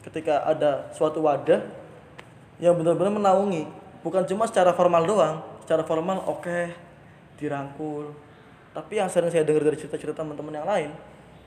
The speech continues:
sampai di polisi dipukuli, digunduli. Nah, kalau ada, kalau nggak salah di Brebes itu pernah ada wacana seperti itu. Di apa, ada salah satu pesantren yang pengasuhnya itu siapa?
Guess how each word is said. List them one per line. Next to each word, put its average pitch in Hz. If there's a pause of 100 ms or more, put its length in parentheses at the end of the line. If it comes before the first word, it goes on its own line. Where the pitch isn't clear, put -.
(360)
sampai 156
di 151
polisi 156
dipukuli, 185 (1400)
digunduli. 202 (1500)
Nah, 156
kalau 147
ada, 143 (640)
kalau 170
nggak 170
salah 202
di 156
Brebes 147
itu 190
pernah 185
ada 143
wacana 139
seperti 170
itu. 131 (1400)
Di 151 (120)
apa, 156
ada 147
salah 139
satu -
pesantren 156
yang 156
pengasuhnya 151
itu 170
siapa? 180